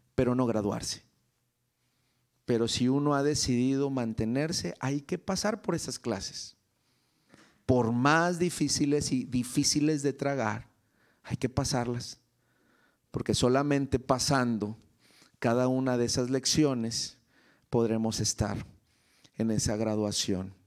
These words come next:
en ese día glorioso, en esa bendita esperanza.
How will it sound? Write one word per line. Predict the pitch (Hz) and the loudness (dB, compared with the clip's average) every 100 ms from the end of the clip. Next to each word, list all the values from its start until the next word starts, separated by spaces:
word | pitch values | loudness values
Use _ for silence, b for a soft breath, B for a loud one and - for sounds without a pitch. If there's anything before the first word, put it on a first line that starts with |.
| _ b b b b - | _ b b b b -4
en | 110 | -2
ese | 110 - | 0 0
día | 110 110 107 | 2 2 0
glorioso, | 113 113 107 104 101 - 104 - _ _ _ B B | 0 0 2 0 0 -2 -6 -6 _ _ _ B B
en | - 110 | -2 0
esa | 113 127 | 2 2
bendita | 120 110 113 113 120 | 2 2 -2 0 0
esperanza. | - - 123 117 110 104 113 | -2 0 0 0 -2 -2 -2